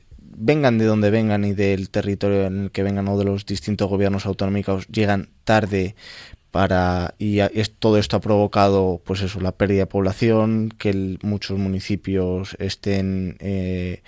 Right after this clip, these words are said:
con unos habitantes prácticamente ya en una edad bastante avanzada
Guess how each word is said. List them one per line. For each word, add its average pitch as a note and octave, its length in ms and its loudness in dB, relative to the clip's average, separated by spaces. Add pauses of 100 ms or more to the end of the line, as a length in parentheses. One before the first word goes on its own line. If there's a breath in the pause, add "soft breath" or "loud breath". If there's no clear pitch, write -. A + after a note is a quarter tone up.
(380 loud breath)
con F#2+ 200 -2
unos G2 180 0
habitantes G2 720 0
prácticamente F#2+ 720 -4
ya F#2 400 0
en F#2+ 160 -2
una G2 180 0
edad F#2 340 0 (640 loud breath)
bastante F#2+ 420 0
avanzada G2 720 2